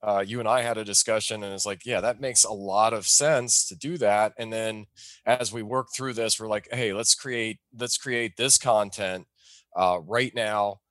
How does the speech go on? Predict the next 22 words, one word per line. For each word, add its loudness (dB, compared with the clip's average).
Let's, 2
for -6
those 0
that 2
are 0
out 0
there, -6
we're -14
still 0
dealing -4
in -6
a -8
covid -4
environment. -2
People -12
are -8
still, -2
you -8
know, -4
in -6
their -4
offices -2